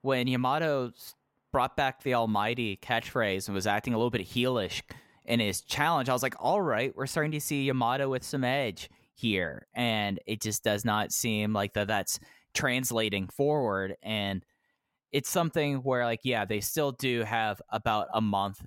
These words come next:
until Dangerous Gate. There's a lot of T V between now and then, but I mean, the Brave Gate's doing their own thing. Brave Gate stuff, no genuine complaints about that. But, like, Twin Gate division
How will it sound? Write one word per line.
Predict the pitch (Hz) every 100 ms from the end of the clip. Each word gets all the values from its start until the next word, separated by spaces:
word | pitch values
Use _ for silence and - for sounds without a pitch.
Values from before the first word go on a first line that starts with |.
| -
until | 104 - 98 -
Dangerous | 104 98 101 -
Gate. | 104 95
There's | 104 101
a |
lot | 104 110 101
of | 95
T | - 104
V | 104 107
between | 104 - 113 98 95 _ _ -
now | 117 117 113
and | 107 98
then, | 107 104 92 -
but | 107
I | 104
mean, | 104 98 - - -
the | 110
Brave | 143 156
Gate's | 170 156 - - -
doing | 143 135
their | 131 117
own | 98
thing. | 98 98
Brave | 139 139 135
Gate | 131 -
stuff, | - 110 - _ _ _ -
no | 123 110 107 101 - _ _ -
genuine | 120 104 98 95
complaints | - 95 92 87 92
about | 85 -
that. | 87 85 -
But, | 98 85
like, | 101 95 - - - -
Twin | - 151 151
Gate | 165 147
division | 156 151 143 156 147 143 147